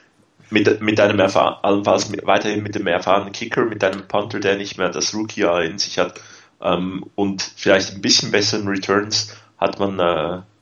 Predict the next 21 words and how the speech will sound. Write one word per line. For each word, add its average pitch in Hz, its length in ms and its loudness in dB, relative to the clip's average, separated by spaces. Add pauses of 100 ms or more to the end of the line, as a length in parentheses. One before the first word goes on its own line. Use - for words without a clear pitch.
(540)
kann - 160 2
man 107 100 4
eigentlich 98 200 2
so 104 180 2
viel 107 280 -4
auch 92 280 -2
dann 90 260 -4
nicht, 101 300 -8
äh, 85 300 2
falsch - 300 2
machen, 104 340 -6 (400)
ähm, 90 240 -2
und, - 480 -6
und 104 120 -4
hat 92 160 0
schon 98 120 0
eine 92 200 2
Verbesserung 92 540 0
gegenüber 90 400 -6
letztem 87 340 -2
Jahr. 78 240 -8